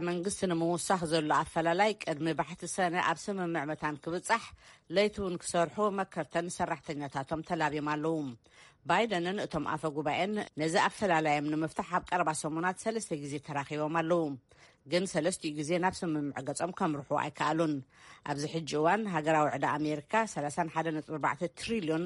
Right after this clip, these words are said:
ዶላር ምዃኑ ይንገር። እዚ ድምፂ ኣሜሪካ እዩ። ኣብ ሜክሲኮ ኣብ ከባቢ እሳተ ጎመራ ፓፕ ካትል ፒትል ዝርከባ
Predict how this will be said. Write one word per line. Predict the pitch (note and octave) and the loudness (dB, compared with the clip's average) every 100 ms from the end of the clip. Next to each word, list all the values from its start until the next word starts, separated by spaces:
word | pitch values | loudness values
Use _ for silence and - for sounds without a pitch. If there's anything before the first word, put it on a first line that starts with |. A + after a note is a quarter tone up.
| - | -2
ዶላር | G3 E3+ D3+ D3+ - | 0 2 2 0 -4
ምዃኑ | G3+ - C3+ C3+ C#3 - - | -4 -2 -4 -4 -6 -8 -8
ይንገር። | D#3+ D#3 C3 D#3 D3 C3 B2+ - _ _ _ _ - - _ - | -2 -2 -2 -2 -2 -4 -14 -20 _ _ _ _ -20 -20 _ -2
እዚ | E3 D3+ D#3 | 0 2 2
ድምፂ | C#3 C#3 - | 2 0 2
ኣሜሪካ | B2+ C#3+ C3+ - C#3 | 2 2 -2 -2 0
እዩ። | C3 C#3 C3 B2 A#2 - - - - - _ - | 0 0 -2 -4 -8 -14 -20 -20 -20 -20 _ 0
ኣብ | F3 F3 F#3 | 2 4 2
ሜክሲኮ | F#3 C4 - B3 A3+ A3 | 2 0 0 0 4 4
ኣብ | F3 - | 4 2
ከባቢ | G#3 G3 F#3 G3 | 4 4 4 0
እሳተ | - F3 F3+ | 0 -2 -2
ጎመራ | D3+ E3 E3+ F3 F#3+ F#3+ - _ | -2 0 2 4 6 6 2 _
ፓፕ | - F#3 F#3+ - | 0 0 0 -6
ካትል | - F3 - G#3 A3 - | -2 -2 0 -4 -4 -8
ፒትል | - A3 G#3+ F3 G#3 | -4 -4 0 -2 -2
ዝርከባ | E3+ F#3 F3 F3 | -2 -2 0 2